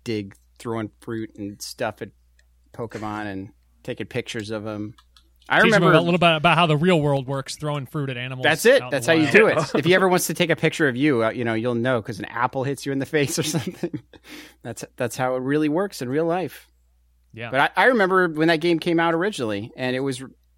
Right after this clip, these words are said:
Speaker 1: it was really, really good, and it captured everybody 'cause there was not that much in the way of Pokemon at the time.
Speaker 3: When I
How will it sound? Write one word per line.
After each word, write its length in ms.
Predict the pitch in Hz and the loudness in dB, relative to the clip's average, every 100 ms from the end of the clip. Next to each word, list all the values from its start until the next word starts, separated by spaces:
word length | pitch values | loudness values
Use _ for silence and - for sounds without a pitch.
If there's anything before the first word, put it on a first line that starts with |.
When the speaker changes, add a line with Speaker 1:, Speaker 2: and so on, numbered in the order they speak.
| _ | _
Speaker 1:
it 60 | 131 | -8
was 140 | 127 | -6
really, 340 | 104 113 135 139 | -6 -2 0 0
really 260 | 131 127 | -2 -2
good, 280 | 120 117 95 - | -2 -2 -4 -8
and 120 | 107 | -8
it 320 | 107 104 - | -8 -8 -10
captured 360 | - 131 - 131 | -2 -2 0 -2
everybody 400 | 120 113 104 98 | -2 -4 -6 -8
'cause 140 | 95 | -8
there 120 | 113 113 | -8 -8
was 140 | 104 | -4
not 300 | 120 131 120 | 0 2 2
that 280 | 139 127 - | 2 2 0
much 420 | 143 147 - - - | -2 -2 -4 -12 -4
in 100 | 139 | -4
the 80 | |
way 100 | 139 | -2
of 100 | 143 - | -4 -4
Pokemon 400 | 160 170 165 165 | -6 -2 -4 -4
at 100 | 165 | -6
the 60 | |
time. 320 | 170 175 196 - _ _ _ - _ _ _ _ _ _ _ _ _ _ _ | -8 -8 -8 -14 _ _ _ -20 _ _ _ _ _ _ _ _ _ _ _
Speaker 3:
When 220 | 170 131 | -8 -6
I 480 | 131 147 165 190 190 | -8 -10 -8 -4 -4